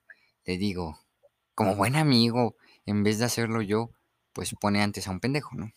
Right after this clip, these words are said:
<laughs> Entonces le digo, "Oye, güey, échale, échale a este vato en,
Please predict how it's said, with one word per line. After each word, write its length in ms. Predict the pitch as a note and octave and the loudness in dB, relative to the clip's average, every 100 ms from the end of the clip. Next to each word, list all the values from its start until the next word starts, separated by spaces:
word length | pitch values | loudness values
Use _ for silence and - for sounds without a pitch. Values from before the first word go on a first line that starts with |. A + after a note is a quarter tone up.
| _ | _
<laughs> 280 | - - F2 _ _ - - - _ | -18 -16 -16 _ _ -20 -20 -20 _
Entonces 380 | D3 C3 B2+ A#2+ | -8 -4 -4 -2
le 100 | A2 | 0
digo, 320 | A2 A2+ F#2 _ _ | 0 0 -2 _ _
"Oye, 280 | G2+ G2+ A2+ | -6 -2 -4
güey, 260 | G#2+ A2+ F2 _ _ _ _ _ _ _ - - | -4 -8 -12 _ _ _ _ _ _ _ -18 -12
échale, 640 | - - A2 F#2 E2 D#2 - | -6 -2 0 0 -2 -4 -8
échale 480 | F#2 - G2+ E2+ | -10 -6 -4 -4
a 60 | E2+ | -4
este 280 | D#2 - G2+ | -6 -6 -4
vato 380 | E2+ E2+ - F2+ | -2 -4 -4 -8
en, 320 | D2+ C#2 B1 | -8 -10 -16